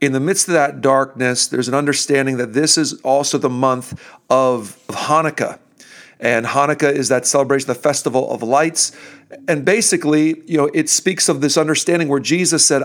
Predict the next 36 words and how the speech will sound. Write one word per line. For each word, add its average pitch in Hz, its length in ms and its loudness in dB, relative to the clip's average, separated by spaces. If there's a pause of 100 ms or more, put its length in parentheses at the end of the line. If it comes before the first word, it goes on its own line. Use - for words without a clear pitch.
"I 143 180 2
am 175 160 0
the 165 80 2
light 147 220 2
of 139 40 0
the 147 80 2
world." 117 440 0 (580)
And 131 320 -2 (260)
his 143 220 0
followers, 160 640 0
he 135 60 0
said 135 220 0
to 143 60 -2
them, 147 240 2
he 135 60 -4
said, 123 180 -2
"You 160 400 -2
are 131 220 2
also 135 260 0
the 127 80 -2
light 131 160 2
of 123 80 -2
the 123 60 -2
world." 120 420 -2 (220)
And 139 120 -2
so 170 100 2
in 156 60 0
this 156 160 -2
month 202 280 -2
of - 140 -6
Kislev, 135 680 0 (240)
it 147 120 0
speaks - 380 -2
of 143 120 0
a 139 60 2
time 170 600 -2